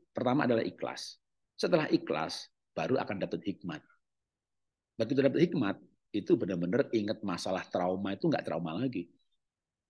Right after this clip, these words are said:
Ingat kebakaran gitu malah, "Aduh, saya ada ujian lulus waktu itu. Aduh, saya lulus." Ya, lulus kan senang dong. Walaupun kehilangannya besar sekali. Dan saya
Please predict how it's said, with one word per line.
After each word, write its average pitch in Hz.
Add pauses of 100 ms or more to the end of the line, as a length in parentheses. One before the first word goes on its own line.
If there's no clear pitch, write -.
(220)
Ingat 104
kebakaran 92
gitu 113
malah, 117 (640)
"Aduh, 135
saya 95
ada 113
ujian 98
lulus 98
waktu 90
itu. 80
Aduh, -
saya 107
lulus." 92
Ya, 151
lulus 151
kan 170
senang 165
dong. 80 (420)
Walaupun 80
kehilangannya 90
besar -
sekali. - (1200)
Dan 71
saya 90